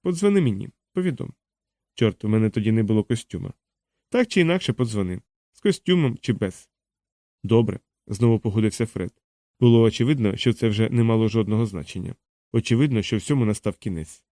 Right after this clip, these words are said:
«Коли підеш знімати свою наступну зарплату, на рахунку буде інша сума. Цього разу зміна буде суттєвою». «Мені нарахували за це якийсь бонус, за те, що зі мною трапилося?» запитав Фред. «Ні,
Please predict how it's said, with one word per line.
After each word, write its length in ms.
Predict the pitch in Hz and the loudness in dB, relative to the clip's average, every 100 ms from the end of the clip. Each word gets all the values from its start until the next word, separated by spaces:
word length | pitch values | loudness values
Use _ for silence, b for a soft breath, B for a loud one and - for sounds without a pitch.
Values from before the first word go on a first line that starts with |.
| _ _ _ _ _ | _ _ _ _ _
«Коли 220 | - 151 | 2 4
підеш 260 | 160 147 127 | 4 2 2
знімати 380 | 151 143 135 | 2 2 2
свою 220 | 131 143 135 | 0 2 2
наступну 440 | 135 - 127 135 | 0 -2 -2 0
зарплату, 560 | 135 127 180 185 107 - _ _ - | 0 0 -2 0 -4 -8 _ _ 2
на 120 | 135 | 2
рахунку 380 | 139 185 170 131 | 4 2 0 0
буде 180 | 139 | 0
інша 360 | 147 147 135 143 | 2 0 0 -2
сума. 380 | - 101 90 - _ _ | -4 -8 -8 -10 _ _
Цього 240 | - 143 147 | -2 2 4
разу 320 | 190 151 120 | 4 2 0
зміна 340 | 120 143 160 143 | 0 2 2 2
буде 180 | 139 | 0
суттєвою». 600 | 135 151 - 101 92 98 117 _ _ _ _ - | -2 -4 -4 -4 -4 -8 -12 _ _ _ _ -2
«Мені 180 | 117 117 | 2 4
нарахували 600 | 113 113 117 113 113 107 | 4 2 2 2 2 0
за 160 | 104 110 | -2 -2
це 160 | - | 0
якийсь 320 | 113 - 107 | 0 0 -4
бонус, 480 | 101 143 127 90 - - | -2 0 0 -2 -10 -10
за 160 | 117 117 | -4 -2
те, 120 | 113 | -2
що 160 | 104 110 | -2 -2
зі 120 | 113 | 0
мною 180 | 110 110 | 0 0
трапилося?» 580 | 123 107 92 92 - 87 - | 0 -2 -4 -8 -8 -16 -6
запитав 420 | 107 104 110 110 | -4 -2 -4 -6
Фред. 280 | - 80 - _ _ _ | -6 -10 -10 _ _ _
«Ні, 280 | 233 214 110 | 2 4 4